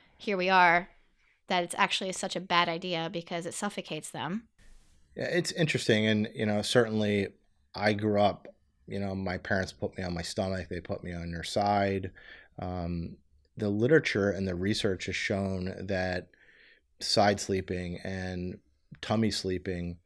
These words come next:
Speaker 2: is really not a good thing. It's gotta be back to sleep. And babies have an innate ability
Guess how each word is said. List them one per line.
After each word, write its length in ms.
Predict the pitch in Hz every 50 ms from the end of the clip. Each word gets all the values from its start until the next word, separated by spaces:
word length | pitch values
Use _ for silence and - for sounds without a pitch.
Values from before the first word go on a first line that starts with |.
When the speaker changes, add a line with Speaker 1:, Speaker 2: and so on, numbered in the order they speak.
| _ _ - - - - _ _ -
Speaker 2:
is 600 | - 104 95 92 90 90 87 87 87 - - - _ _ _ _ _ _ _ _ _ _ -
really 360 | 98 95 101 104 104 98 95
not 240 | 92 90 87 87 87
a 40 |
good 200 | 82 82 82 78
thing. 340 | - - 82 80 78 78 80 -
It's 160 | - - -
gotta 300 | - 95 85 85 87 85
be 100 | 85 85
back 240 | 80 85 85 85 -
to 60 | -
sleep. 340 | - - - 87 85 87 -
And 120 | 110 113
babies 340 | 131 160 185 202 214 180 -
have 500 | - - - 113 107 107 107 101 98 92
an 180 | - - - 104
innate 420 | 98 95 95 95 95 95 98 -
ability 640 | 92 87 92 95 90 90 90 87 90 90 87 85